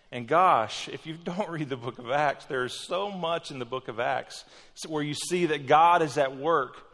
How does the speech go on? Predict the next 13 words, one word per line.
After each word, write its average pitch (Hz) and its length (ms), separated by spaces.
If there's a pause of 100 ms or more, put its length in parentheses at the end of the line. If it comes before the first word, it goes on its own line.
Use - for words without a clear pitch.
(280)
And 160 80
it's 160 80
just 240 180
a 208 40
good 202 200
reminder 175 420
that 147 200
God 190 240
not 202 160
only 240 240
was 170 240
at 160 120
work, 160 280